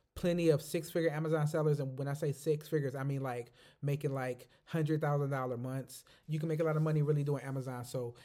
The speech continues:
that was really cool. And, like, it's helped me out a lot. So if you are new to it, I will recommend, well, I would be, it would behoove you to check out the past nineteen episodes where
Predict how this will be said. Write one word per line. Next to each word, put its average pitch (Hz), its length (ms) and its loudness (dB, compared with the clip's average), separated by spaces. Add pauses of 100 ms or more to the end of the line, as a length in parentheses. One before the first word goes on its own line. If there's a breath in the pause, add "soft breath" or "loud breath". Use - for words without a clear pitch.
(200 loud breath)
that 151 260 4
was 151 160 6
really 147 160 4
cool. 151 220 2
And, 139 160 -2
like, 135 200 -4
it's 151 140 0
helped 156 220 2
me 160 60 2
out 147 100 2
a - 20 2
lot. 143 240 0
So 143 120 -2
if 143 180 -4
you 160 140 0
are 143 120 2
new 165 240 0
to 208 160 0
it, 180 80 0
I 147 80 0
will 147 160 2
recommend, 147 600 2
well, 131 200 -4
I 143 60 2
would 143 220 2 (420 loud breath)
be, 143 240 0
it 165 80 2
would 180 140 4
behoove 175 400 0
you 233 240 -6 (320 soft breath)
to 156 160 6
check 160 260 -2
out 151 220 -2
the 139 80 0
past 156 400 0
nineteen 156 420 -2
episodes 151 560 0
where 131 260 0